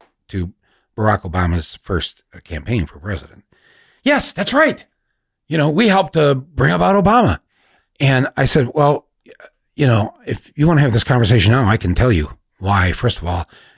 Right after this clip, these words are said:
you can call yourself a Democrat all you want, but if you th-, if you th-, are, uh, calling up the, uh, what people in my family grew up with as Union people, as people whose, my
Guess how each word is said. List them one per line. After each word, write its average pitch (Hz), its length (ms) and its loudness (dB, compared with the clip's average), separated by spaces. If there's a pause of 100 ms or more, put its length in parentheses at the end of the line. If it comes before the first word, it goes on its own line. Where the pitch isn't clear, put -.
you 151 120 0
can 131 120 -2
call 156 240 2
yourself 101 360 0
a 87 40 -2
Democrat 85 440 -2
all 82 100 -2
you 78 140 -2
want, 98 360 -2
but 90 140 -4
if 85 140 -6
you 104 80 -2
th-, - 180 -16
if 113 160 -10
you 135 140 4
th-, - 100 -8 (640)
are, 98 420 2 (140)
uh, 90 500 -2 (880)
calling 131 340 2
up 120 240 -2 (560)
the, 98 400 2
uh, 90 260 0 (280)
what 117 260 -4 (920)
people 113 260 0
in 82 80 0
my 143 220 2
family 95 320 2
grew 87 160 -8
up - 160 -12
with 87 180 -12
as 85 160 -6
Union 98 460 4
people, 87 400 -10 (1500)
as 104 140 0
people 107 320 2
whose, 95 320 0
my 90 260 -2